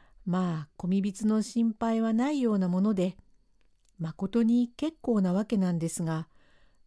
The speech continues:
どうもそうは問屋でおろしてはくれず、致し方がございません。さて、お若でございますが、恋焦がれている猪之助が訪ねてきたので、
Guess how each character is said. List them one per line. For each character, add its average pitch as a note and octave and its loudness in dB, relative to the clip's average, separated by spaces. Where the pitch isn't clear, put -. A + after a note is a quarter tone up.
ど F#3+ 2
う D#3+ 0
も D3 -2
そ A#3+ 2
う - -4
は D#3+ -6
問 A3 0
屋 A3+ 0
で G#3+ 2
お G3+ 2
ろ A#3+ 2
し - -6
て C4+ -2
は G#3 0
く - -8
れ G#3 2
ず、 F3 -2
致 - -8
し - -14
方 A3+ -4
が A3+ 2
ご G#3+ 0
ざ B3 0
い C4+ 0
ま C4+ 2
せ B3 0
ん。 D#3+ -2
さ C4 -2
て、 D#3+ -2
お G3+ 2
若 C#4 2
で G3+ 2
ご E3+ 0
ざ F#3 0
い F#3 2
ま F#3+ 0
す - -6
が、 D#3+ -4
恋 G#3+ 0
焦 G#3+ 0
が G#3+ 4
れ F#3 2
て - -6
い E3 -2
る E3+ 0
猪 F#3+ 0
之 G3+ 0
助 - -
が G3+ -2
訪 G#3+ -2
ね C4 2
て F3+ -6
き - -18
た G#3+ 2
の G3 2
で、 E3 -2